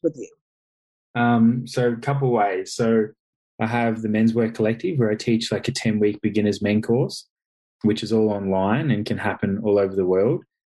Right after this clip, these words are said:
Speaker 2: So you can basically come as a man who has no experience in this work whatsoever, and you want to be a better version of yourself, and you want to learn about relationships, self-care, breathing, all of these different techniques. Um, so that's one option through the Men's Work Collective.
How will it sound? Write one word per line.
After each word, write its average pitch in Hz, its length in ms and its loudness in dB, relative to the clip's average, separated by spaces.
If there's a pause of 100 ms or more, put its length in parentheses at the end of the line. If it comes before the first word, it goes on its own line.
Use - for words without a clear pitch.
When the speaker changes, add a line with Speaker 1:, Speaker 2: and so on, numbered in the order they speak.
(580)
Speaker 2:
So 104 240 0
you 101 240 -2
can 101 160 -2
basically 98 540 0
come 107 280 0
as 98 120 0
a 98 40 0
man 101 420 2
who 113 200 2
has 101 260 -2
no 104 160 2
experience 98 680 0
in 101 100 0
this 95 220 0
work 98 260 0
whatsoever, 101 600 0 (360)
and 104 120 -2
you 98 80 0
want 101 140 2
to 95 60 -2
be 98 100 2
a 95 80 2
better 98 220 2
version 98 440 0
of 98 80 -2
yourself, 107 480 0
and 101 80 -2
you 98 80 0
want 98 140 2
to 95 60 4
learn 95 240 2
about 92 260 0 (420)
relationships, 107 720 0
self-care, 104 840 0 (720)
breathing, 104 540 0
all 101 200 2
of 98 80 0
these 98 220 0
different 104 300 -4
techniques. 107 680 -2
Um, 95 440 0
so 101 160 -2
that's 95 240 -2
one 98 160 0
option 151 360 -2
through 110 200 0
the 98 40 -4
Men's 98 220 -4
Work 98 160 -2
Collective. 127 400 0